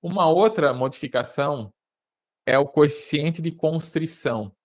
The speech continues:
Esse, ele é aplicado sobre tudo, tá? Não só sobre a inércia, mas é um valor que é aplicado sobre tudo isso daqui. Ah, e essa modificação, ela acabou ficando conhecida como P S O padrão. Ela foi tão bem aceita, né,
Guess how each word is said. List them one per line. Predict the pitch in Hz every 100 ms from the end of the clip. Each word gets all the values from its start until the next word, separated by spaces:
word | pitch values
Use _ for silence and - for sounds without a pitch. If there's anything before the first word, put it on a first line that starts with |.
| _ _ _ _ _
Esse, | - 151 190 -
ele | 135 135
é |
aplicado | 139 - 156 - 139 147 165 175
sobre | 160 - 165 160 190
tudo, | 190 190 175 113 95 _ _ _ _ _
tá? | 107 113
Não | 113 120
só | 139 131
sobre | 123 120 107 104 98 _
a | 104
inércia, | 101 104 131 151 143 110 104 _ _ _ _ _ _
mas | 107 104
é |
um | 120
valor | 127 131 117 117 139 196 - _ _ _ _ _
que | - 139
é |
aplicado | 135 135 143 - 127 139
sobre | 139 - 156 156
tudo | - 175
isso | 196 -
daqui. | 117 110 - - _ _ _ _ _ _ _ _ _ _ _ _ _ _ _ _ _ _ _
Ah, | 110 107 110 107 104 113 _ _ _ _ _ _
e | - 170
essa | 180 208 226
modificação, | 196 175 - 160 160 - 160 214
ela | 214
acabou | 190 196 165 165 220
ficando | 196 185 180
conhecida | 180 170 185 170
como | 175 170
P |
S | 170 170
O | 170
padrão. | 202 175 110
Ela | 110
foi | -
tão | 135 - 160
bem | 160 139
aceita, | 123 120 - 165 190 170 107 104
né, | 143